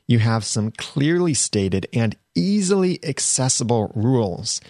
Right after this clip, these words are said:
that will guide the interaction in your forum. Because if you don't, then you have no standard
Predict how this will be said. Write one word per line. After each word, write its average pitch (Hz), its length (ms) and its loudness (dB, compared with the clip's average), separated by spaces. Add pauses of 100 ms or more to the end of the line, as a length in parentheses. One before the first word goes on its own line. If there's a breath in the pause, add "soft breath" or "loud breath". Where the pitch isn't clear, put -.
(260 loud breath)
that 123 140 2
will 113 100 2
guide 113 380 0
the 120 140 2
interaction 101 600 0
in 101 180 0
your 95 120 -2
forum. 98 420 -2 (300 loud breath)
Because 117 240 2
if 156 180 2
you 135 140 4
don't, 135 580 0 (500 loud breath)
then 123 380 2 (100)
you 120 140 2
have 131 300 2
no 127 300 2
standard 123 800 0